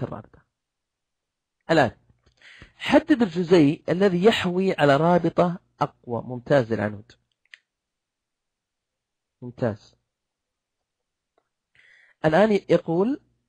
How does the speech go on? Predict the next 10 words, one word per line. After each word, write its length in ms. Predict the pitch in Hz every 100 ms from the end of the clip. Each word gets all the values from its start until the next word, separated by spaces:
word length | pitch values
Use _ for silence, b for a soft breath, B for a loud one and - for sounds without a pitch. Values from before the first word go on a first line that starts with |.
| _
حدد 440 | - 285 285 202
الجزيء 540 | 190 165 143 170 220 156
الذي 260 | 156 156
يحتوي 460 | 160 - 208 202 185
على 160 | 151
رابطة 380 | 147 180 180 135
أقوى. 320 | 131 110 113 -
أنا 120 | 240 269
بسهلها 560 | 254 247 233 254 147
لكم، 340 | 120 - 104